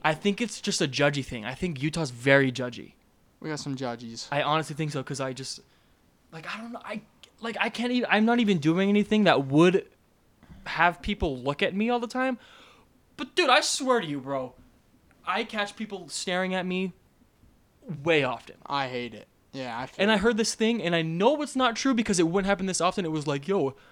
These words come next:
Speaker 1: yo, if people look at you, that means you're a good-looking guy." Uh, bro, Ryan Reynolds doesn't get looked at like this, bro. It's constant just, there's always someone looking,
Speaker 2: Yeah.
Speaker 1: bro. Whether it be in someone's car looking at you
Speaker 2: I
Speaker 1: from s-,
Speaker 2: hate it.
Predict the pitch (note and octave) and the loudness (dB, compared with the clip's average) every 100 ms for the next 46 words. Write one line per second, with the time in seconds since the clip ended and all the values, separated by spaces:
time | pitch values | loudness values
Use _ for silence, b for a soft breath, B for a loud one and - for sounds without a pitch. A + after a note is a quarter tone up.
0 | b b A3 C#3+ - F#3+ D#3+ G#3 E3+ C#3+ | b b -4 -4 -4 -4 -2 0 2 2
1 | G3 E3 C3+ D3+ D3+ D3 B2+ E3 E3+ C#3 | 2 2 0 0 -2 -2 -4 -2 -2 -2
2 | b b b b b _ _ _ C#4+ C#4 | b b b b b _ _ _ _ -20
3 | - - _ _ _ _ _ - D#3+ E3+ | -20 -20 _ _ _ _ _ -4 4 6
4 | C#3 C#3 F#3+ G3+ D#3 E3+ D3+ B2 D#3+ C#3 | 8 10 10 10 8 6 6 2 0 0
5 | C3 D3 C#3+ C3 B2 B2+ C3 - C#3+ C#3+ | 0 -6 -4 -4 -6 -10 -10 -4 0 0
6 | - - A3 G3 D3+ C3 - - - - | 0 4 6 6 0 -8 -16 -20 -20 -20
7 | - - - - _ - A3+ C#4+ D#4 F#4+ | -20 -20 -20 -20 _ -6 -6 0 4 6
8 | F#4+ - D4+ C4 B3+ A3 F#3+ F3+ D3+ C#3 | 6 4 2 2 0 2 6 6 4 0
9 | - b b b _ _ _ - - G3 | -10 b b b _ _ _ -16 -8 -2
10 | A#3+ A#3+ G#3+ A3+ A3 A#3 A3+ G#3 D#3 - | 0 0 -2 -4 -6 -6 -6 -6 -10 -14
11 | - G3 F#3+ G3 G3 G3+ G3 F#3 F3 G3 | -8 -2 -2 -2 -6 -6 -4 -4 0 2
12 | G3 F3 E3+ D3 A#2+ | 2 2 0 -2 -4